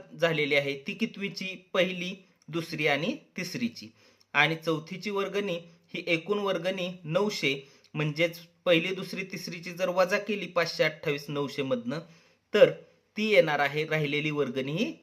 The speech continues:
चौथीची असणार आहे. शून्यातून आठ जाते का? नाही. तर शेजारून आपण हातचा घेणार आहे, शेजाऱ्याकडे काय नाही म्हणून त्याच्या शेजाऱ्याकडे जातो. इथं दहा, इथं दहाचं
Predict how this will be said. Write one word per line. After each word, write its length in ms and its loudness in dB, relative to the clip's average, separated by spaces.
चौथीची 440 2
असणार 320 0
आहे. 120 -8
शून्यातून 420 0
आठ 140 4
जाते 340 2
का? 200 2
नाही. 400 -2
तर 100 -4
शेजारून 560 0
आपण 340 2
हातचा 280 4
घेणार 280 2
आहे, 140 2
शेजाऱ्याकडे 580 0
काय 180 2
नाही 140 -2
म्हणून 160 -6
त्याच्या 300 -2
शेजाऱ्याकडे 540 0
जातो. 420 -2
इथं 300 6
दहा, 240 0
इथं 280 -4
दहाचं 480 -2